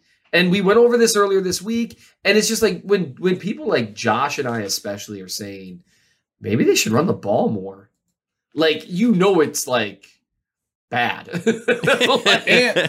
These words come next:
Speaker 1: like
Speaker 2: and, and, and look, I'm gonna say somebody's name, and maybe this will be the year where we just mention players' names, <laughs> and it'll be like, like, "Oh," and then the f-, listener will be like,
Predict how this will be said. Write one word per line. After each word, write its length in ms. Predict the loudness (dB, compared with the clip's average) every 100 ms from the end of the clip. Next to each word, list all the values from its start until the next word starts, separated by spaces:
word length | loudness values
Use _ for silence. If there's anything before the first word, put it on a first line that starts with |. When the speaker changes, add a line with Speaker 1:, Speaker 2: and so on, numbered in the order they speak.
| -4 -6
Speaker 1:
like 260 | -4 -2
Speaker 2:
and, 200 | 0 0 -2
and, 140 | -2
and 180 | -2 0
look, 240 | 0 0 -2
I'm 160 | -4
gonna 160 | 0 -2
say 200 | -2 -4
somebody's 480 | -4 -4 -2 -2 -2
name, 540 | 0 2 0 -4 -6 _ _ _ _ _ _ -4
and 360 | -2 -2 -2
maybe 220 | -2 0 0
this 180 | -2
will 80 | -2
be 120 | -4
the 100 | -4
year 240 | -4 -2 -2
where 100 | 0
we 140 | 0
just 220 | 0 -2
mention 360 | -2 -2 -2 -8
players' 400 | 0 2 2 0
names, 460 | -2 0 0 -2 -6 -4
<laughs> 80 |
and 160 | -2 0
it'll 160 | 0 0
be 120 | 0
like, 420 | 2 0 -2 -6 _ -20 -20 -20 -18 -4
like, 340 | -2 -2 -2
"Oh," 760 | 2 4 4 4 2 2 0 -2
and 120 | -2
then 320 | 0 -2 -4 -6
the 120 | -4 -2
f-, 280 | -4 -18 _ _ -6
listener 380 | -4 -2 -2
will 100 | -2
be 120 | -2 -2
like, 300 | -2 -4